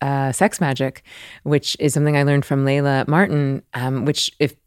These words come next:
I didn't even know what sex magic, I'd never heard those words a year and a half ago,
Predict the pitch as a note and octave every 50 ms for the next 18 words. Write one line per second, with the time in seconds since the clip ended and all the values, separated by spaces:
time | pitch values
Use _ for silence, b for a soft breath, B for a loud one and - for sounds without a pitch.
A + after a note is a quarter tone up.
0 | _ - - - B2+ D3 E3+ D3 E3 D3 D3 C#3 B2+ C3 C3+ C3+ C3 C3 C3+ -
1 | - - - - - C#3+ - - C#3 C3 A#2+ B2+ B2+ - - D3+ - - - -
2 | - C3 C#3 C3+ D3 D3 C#3+ B2+ - - D3 D3 C3 C3+ B2+ B2 B2 - - -
3 | - - - - _ _ _ _ - C3 B2 B2+ A#2+ G#2+ A#2+ A2 B2 - - -
4 | - -